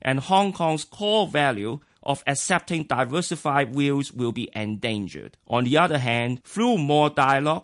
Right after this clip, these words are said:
rational debate, and non-violent form of political discourse will hopefully help some Hong Kong people to persuade the power holders in both Hong Kong and China that tolerance will be the key to restore Hong Kong politics to a more stable,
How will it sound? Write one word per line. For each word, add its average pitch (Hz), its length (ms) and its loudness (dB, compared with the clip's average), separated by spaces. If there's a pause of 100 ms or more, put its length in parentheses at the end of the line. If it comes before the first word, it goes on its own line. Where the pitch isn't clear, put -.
rational 147 540 -2
debate, 143 500 -4
and 131 240 -2
non-violent 143 800 2
form 143 400 -2
of - 160 -10
political 135 300 -6
discourse 139 640 -6
will 147 200 2
hopefully 180 640 0
help 156 460 2
some 151 220 -2
Hong 147 240 -2
Kong 143 200 -4
people 147 520 -4
to 151 120 2
persuade 196 840 0
the 196 100 -2
power 170 460 0
holders 147 560 -4
in 135 180 0
both 202 400 2
Hong 160 240 -2
Kong 151 240 -2
and 131 180 -4
China 123 600 -2
that 113 240 -2
tolerance 139 760 2
will 147 200 2
be 139 80 0
the 131 140 -2
key 196 520 -2
to 165 180 -4
restore 156 760 0
Hong 160 220 0
Kong 156 220 -2
politics 143 600 -4
to 135 220 -4
a 127 80 0
more 156 300 2
stable, 147 640 -4